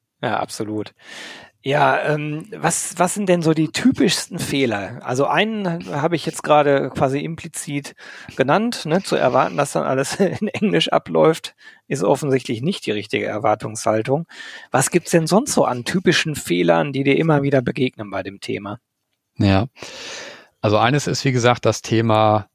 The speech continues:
Speaker 2: Mentalität und Kultur zu unterschätzen. Zweiter Punkt ist,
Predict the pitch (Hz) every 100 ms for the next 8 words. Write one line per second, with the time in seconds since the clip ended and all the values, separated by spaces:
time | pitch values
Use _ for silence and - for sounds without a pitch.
0 | _ - 98 101 117 - 107 101 - 113
1 | - 104 - - - 120 - 156 156 -
2 | 156 - - 196 240 - - - _ -
3 | - 107 127 151 131 - 131 123 - 120
4 | - -